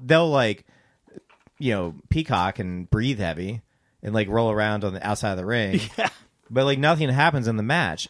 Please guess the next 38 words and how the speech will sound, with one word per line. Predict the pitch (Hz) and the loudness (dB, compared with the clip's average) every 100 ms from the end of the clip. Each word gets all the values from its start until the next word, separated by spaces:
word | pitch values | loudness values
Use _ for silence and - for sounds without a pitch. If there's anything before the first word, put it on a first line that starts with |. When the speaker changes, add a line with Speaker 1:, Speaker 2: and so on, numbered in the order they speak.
| - | 0
Speaker 1:
And | 143 143 135 | 2 2 0
also, | - 143 170 185 165 170 | 0 2 2 4 4 4
like, | 143 135 117 - - _ | 2 2 0 -6 -20 _
there's | - 139 | 0 2
so | - 156 160 | 4 2 4
many | 165 156 | 0 0
times | 156 143 151 151 117 | 0 2 2 0 -2
in | - 127 | -2 2
a | 117 110 - - | 2 0 -4 -2
W | 123 135 | 2 2
W | 131 127 | 2 2
E | 117 | 2
live | 113 139 127 | 4 4 2
event | 107 110 107 - _ | 0 0 -2 -4 _
when | 123 117 110 104 | -2 0 2 -2
it's | 92 | -6
a | |
T | - 123 | -6 -4
V | 135 165 131 | 0 0 0
taping | 131 101 107 104 110 - - - - _ | -2 0 -2 -4 -6 -12 -20 -20 -20 _
where | 117 131 | 2 4
the | 131 | 4
wrestler | 160 - 165 135 | 2 2 2 2
will | 117 110 | 2 0
come | - 156 139 | 0 0 2
out, | 139 120 104 - _ _ _ - - _ _ _ _ _ _ _ _ _ _ - | 4 4 2 0 _ _ _ -20 -20 _ _ _ _ _ _ _ _ _ _ -4
have | 131 139 | 2 4
the | 131 | 4
entrance | 170 151 117 | 2 2 2
music | 139 127 113 | 2 2 0
played, | 117 107 104 104 107 - _ _ | 2 2 2 0 -2 -12 _ _
and | 123 127 | 2 4
then | 143 190 | 4 6
they | 185 | 4
cut | 165 160 | 4 2
to | 165 | 4
a | 151 131 123 - - | 4 4 2 -2 -2
commercial. | 127 120 120 - 80 101 | 2 4 2 2 -2 -2